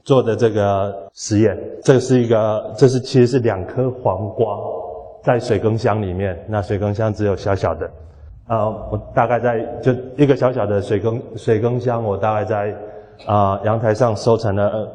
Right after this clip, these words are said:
三四十斤的这个黄瓜，然后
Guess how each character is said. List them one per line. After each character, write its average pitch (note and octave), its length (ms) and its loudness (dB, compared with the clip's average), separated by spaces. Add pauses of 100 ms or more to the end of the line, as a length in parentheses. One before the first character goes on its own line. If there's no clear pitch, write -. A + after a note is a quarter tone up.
(200)
三 B2+ 260 2
四 B2 140 -2
十 G#2+ 160 -4
斤 G#2+ 300 0
的 G2+ 120 2
这 G2+ 200 -2
个 F#2 200 -2
黄 F#2+ 280 -2
瓜， F#2+ 200 4 (1160)
然 A2 180 2
后 G#2+ 720 0